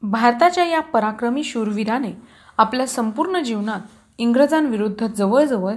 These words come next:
दीडशे युद्ध संपूर्ण साहसाने आणि पराक्रमाने लढलीत, ज्यात त्यांनी जवळपास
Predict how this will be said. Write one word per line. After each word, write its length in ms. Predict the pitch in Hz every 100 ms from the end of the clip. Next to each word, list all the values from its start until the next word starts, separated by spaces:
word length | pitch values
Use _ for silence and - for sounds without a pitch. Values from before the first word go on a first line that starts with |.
| 226 - _ _ _
दीडशे 420 | 202 262 269 - 330
युद्ध 400 | 233 196 208 240
संपूर्ण 540 | 240 214 202 240 254
साहसाने 680 | 269 226 202 240 254 254 180 - - - _ -
आणि 160 | 233
पराक्रमाने 840 | 247 220 208 247 269 233 208 220 220
लढलीत, 680 | 202 185 185 - _ _ 202
ज्यात 160 | 226
त्यांनी 420 | 220 - 247 254 180 - - _ _
जवळपास 560 | 208 254 294 302 302 285